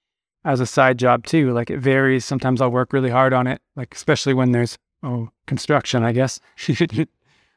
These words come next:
relating to the building. But we have great events there, and, you know, it's a great place to meet friends as well. And that's, yeah, that has been a really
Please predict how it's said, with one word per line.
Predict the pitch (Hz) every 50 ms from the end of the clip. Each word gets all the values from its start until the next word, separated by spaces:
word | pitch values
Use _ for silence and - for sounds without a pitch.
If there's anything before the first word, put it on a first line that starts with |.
| _ -
relating | 147 143 135 135 147 147
to | - 147
the | 143
building. | 139 143 160 151 139 143 135 139
But | 135 135 139 _ _ _ _ _ _ _ _ _ _ -
we | 160 170
have | 180 165 143 123
great | 151 147 143 135
events | 131 120 131 127 135 - -
there, | 147 135 131 127 127 131 127
and, | 123 123 120 117 - - -
you | 143 135
know, | 127 120
it's | 123 - -
a |
great | 135 131 131 139
place | - 139 127 123 -
to | -
meet | 131 127 - -
friends | - 135 131 127 131 127
as | 127 117
well. | 120 131 127 135 131 - _ _ _ _ _ _ _ _ _ _ _ _ _ _ _ _ _ -
And | 175 120 120
that's, | 139 175 - - - - - - - -
yeah, | 160 135 127
that | 123 135
has | 147 147 131
been | - - 135 127
a | 123 120
really | 123 135 139 139 135 123 120 117 113